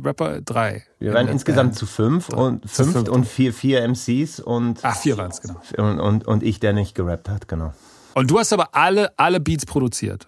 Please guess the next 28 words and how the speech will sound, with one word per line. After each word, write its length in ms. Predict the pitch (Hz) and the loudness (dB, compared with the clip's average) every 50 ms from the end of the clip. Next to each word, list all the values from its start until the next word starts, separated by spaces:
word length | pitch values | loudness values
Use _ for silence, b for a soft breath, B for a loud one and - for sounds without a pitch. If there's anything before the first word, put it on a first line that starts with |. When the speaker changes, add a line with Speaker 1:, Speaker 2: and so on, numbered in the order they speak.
| _ | _
Speaker 2:
Ja, 380 | - 117 156 151 156 151 165 160 | -4 0 4 4 6 6 6 6
also 220 | 156 170 156 170 | 4 4 2 0
zu 180 | 147 - - 165 | 0 0 -2 -2
denen, 300 | 135 110 147 160 170 175 | 0 0 2 2 2 2
ich 80 | 147 139 | 2 2
muss 140 | 170 151 | 2 2
mal 100 | 160 160 | 2 2
überlegen, 300 | 147 135 131 127 139 151 | 4 4 4 4 4 2
ich 60 | 143 - | 2 2
glaub, 140 | - 143 | 2 2
auf 160 | 143 143 135 - | 2 0 0 0
Kein 240 | - 123 127 135 | 0 2 2 2
Zufall 400 | 131 - - 180 175 - 156 143 | 2 0 -2 -2 2 2 2 2
gab 260 | 123 131 131 139 143 - | 2 2 2 2 0 -2
es 140 | 123 - | -6 -6
schon 260 | - - 131 131 120 - | -4 -2 0 0 -2 -2
zwei 520 | - - - 110 107 110 110 117 135 143 | -6 -12 -6 -2 0 2 2 2 2 0
Beats, 800 | 131 113 - 120 131 143 151 156 - - - - - - - _ - 110 - - - _ | 0 -2 -2 -2 -2 -2 -2 -4 -6 -10 -16 -18 -18 -20 -20 _ -20 -20 -20 -20 -18 _
wo 200 | - 101 92 117 | -12 -6 -4 -2
der 280 | 123 120 117 117 117 117 | 2 2 4 4 4 2
Holunder 580 | 117 120 117 117 120 143 165 160 151 147 135 - | 2 2 4 4 4 4 4 4 4 2 2 0
mitproduziert 800 | - 131 139 139 - - - 151 139 135 - - 147 147 139 | 0 0 0 0 -2 -6 -4 -2 -2 -2 -2 -2 -2 -2 0
hat 100 | 139 123 | -2 -2
oder 180 | - - 117 113 | -2 -2 -2 -2
die 200 | 107 101 123 135 | 0 0 0 0
er 100 | 139 139 | 0 -2
produziert 640 | 135 - - 127 131 123 - - 135 135 139 139 135 | -4 -4 -6 -4 -4 -4 -4 -4 -2 -2 -2 -2 -2
hat. 240 | 139 135 135 - | -2 -2 -4 -6